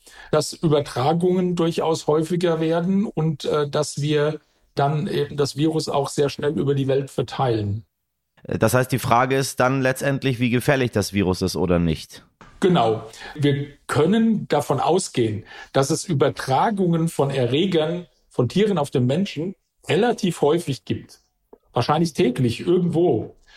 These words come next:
Speaker 1: Nur in den wenigsten Fällen schaffen es dann diese Erreger aus dem Tier, sich so anzupassen, dass sie sich im Mensch vermehren können.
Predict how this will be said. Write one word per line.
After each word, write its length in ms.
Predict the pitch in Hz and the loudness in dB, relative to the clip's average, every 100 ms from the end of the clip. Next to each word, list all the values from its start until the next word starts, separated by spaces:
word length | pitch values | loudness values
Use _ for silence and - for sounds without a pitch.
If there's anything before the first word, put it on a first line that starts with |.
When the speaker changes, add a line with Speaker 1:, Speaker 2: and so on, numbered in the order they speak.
| - - | -20 -4
Speaker 1:
Nur 500 | 165 160 196 208 208 | 0 2 2 2 0
in 160 | 160 156 | -2 0
den 180 | 147 | 0
wenigsten 540 | 156 254 285 - - 202 | 2 0 -2 -6 -2 -2
Fällen 440 | - 180 143 160 | 0 0 0 -2
schaffen 360 | - - 156 196 | -2 0 0 0
es 140 | - | -2
dann 180 | - 170 | 0 0
diese 400 | 165 147 143 147 | 0 0 0 0
Erreger 760 | 147 123 127 175 185 190 190 190 - - - | 0 0 2 0 2 0 0 -4 -14 -20 -20
aus 300 | - 156 147 | -4 -2 0
dem 220 | - 127 123 | 0 0 0
Tier, 520 | - 160 214 247 247 - - | 0 2 2 0 -4 -16 -8
sich 260 | - 156 - | -2 -2 2
so 220 | 175 240 | 2 2
anzupassen, 760 | 190 196 196 - 175 175 190 | 0 -2 -4 0 0 0 0
dass 200 | 170 147 | 0 -2
sie 80 | 143 | -4
sich 200 | - - | -12 -6
im 140 | 143 | -2
Mensch 200 | 131 147 | -2 -2
vermehren 500 | - 165 139 139 151 | -4 -4 -2 -2 -2
können. 300 | 143 104 98 | -4 -4 -6